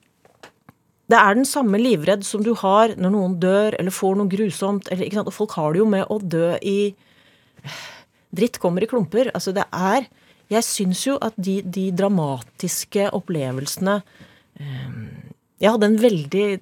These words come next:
det gikk veldig inn på meg og oss og hele miljøet vårt da, da Marius Müller døde. Det er jo tjueto år siden nå. Eh, og, ehm, og da døde det flere andre samtidig.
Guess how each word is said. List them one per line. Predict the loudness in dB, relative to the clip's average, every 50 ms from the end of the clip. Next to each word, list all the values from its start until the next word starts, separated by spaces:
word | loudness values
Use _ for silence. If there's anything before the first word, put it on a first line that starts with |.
| -10 -12 -14 -14 -16 -20 -20 -20 -20 -18 -18 -18 -18 -18 -20 -20 -20 -18 -18 -8 -2 0
det | 0 2
gikk | 2 0 0 0
veldig | 2 2 2 2 2 0 0 0
inn | 0 0
på | 0 -2 -2
meg | 0 0 0 0 0 2 2
og | 2 2 0
oss | -2 -4 -4 -2
og | -2 0
hele | 0 -2 -2
miljøet | 0 0 0 0 0
vårt | -2 -4 -2
da, | 0 0 2 2 0 -2 -6 -14 -20 -18 -4
da | 0 2 4
Marius | 4 4 4 2 2 2
Müller | 2 2 0 0 0 0
døde. | 0 0 0 2 0 0 0 -2 -6 _ -4
Det | -4 -2
er | 0 0 0 -2
jo | -2 -4
tjueto | -4 -6 -6 -6 -4 -4 -4 -4 -4 -6 -8 -10 -10 -10 -8 -8
år | -8 -8
siden | -8 -8 -8 -8
nå. | -8 -10 -14 _ _ -20 -20 -20 -20 -20 -20 -20 _ _ _ _ _ -6
Eh, | -4 -2 -2 -2 -4 -4 _ 4
og, | 4 6 6 6 6 6 4 2 0 -4 _ _ _ _ _ _ _ _ _ _ _ _ -12
ehm, | -10 -8 -8 -8 -8 -8 -8 -6 -6 -6 -6 -6 -6 -6 -6 -6 -6 -6 -6 -6 -8 -8 -8 -8 -8 -8 -8 -8 -10 -12 -14 -14 -14 -16 -16 -18 -20 -20 -18 -16 -8 -4
og | 0 2
da | 4 4 6
døde | 6 6 4 4 2 0 -2
det | -2 0
flere | 0 2 2 2 2
andre | 2 0 0 -2 -2 -2
samtidig. | -2 -4 -4 -4 -6 -6 -4 -2 -2 0 4 4 4 4